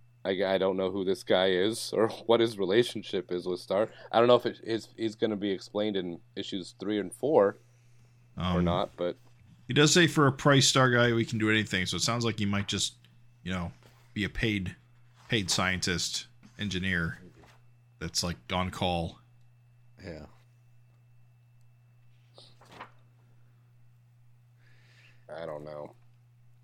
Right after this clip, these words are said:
Speaker 1: Should have just had the guy that was bouncing Ricochet's rubber blood.
Speaker 2: <laughs>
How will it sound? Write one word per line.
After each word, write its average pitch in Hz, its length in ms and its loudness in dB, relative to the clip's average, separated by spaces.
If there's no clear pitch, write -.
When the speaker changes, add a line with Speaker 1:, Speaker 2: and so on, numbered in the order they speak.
Speaker 1:
Should 117 240 -4
have 110 100 -2
just 113 180 -4
had 107 180 2
the 101 100 -4
guy 95 260 0
that 90 120 -4
was 85 160 -12
bouncing 90 600 -6
Ricochet's 92 540 -8
rubber 92 260 -4
blood. 76 320 -6
Speaker 2:
<laughs> - 0 -